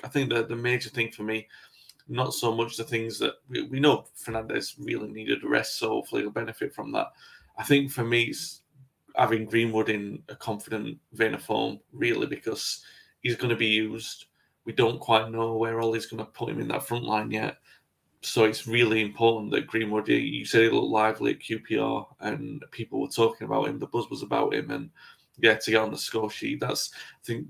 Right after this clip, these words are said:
probably taking into account we haven't seen the new signings yet, apart from Tom Heaton, uh, we already knew about. Um, it's, it, the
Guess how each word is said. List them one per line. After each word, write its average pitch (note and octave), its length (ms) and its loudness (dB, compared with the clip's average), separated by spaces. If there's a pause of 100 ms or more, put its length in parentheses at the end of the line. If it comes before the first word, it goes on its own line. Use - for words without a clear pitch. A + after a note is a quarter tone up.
(160)
probably A#2+ 560 4 (1300)
taking B2+ 400 6
into A2 180 -6
account A2 240 2
we A2+ 60 2
haven't A2 200 0
seen A2+ 280 -2
the G#2+ 100 -2
new A2 180 -4
signings A2+ 540 0
yet, A2+ 180 2
apart A2 240 0
from G#2+ 120 -10
Tom G#2+ 240 -2
Heaton, A2+ 560 -6 (120)
uh, A#2 60 -4
we A#2+ 280 -2
already A2 300 4
knew A#2+ 180 -2
about. - 420 -2 (100)
Um, A#1 460 -6 (720)
it's, - 140 -6
it, - 260 -10
the - 160 -2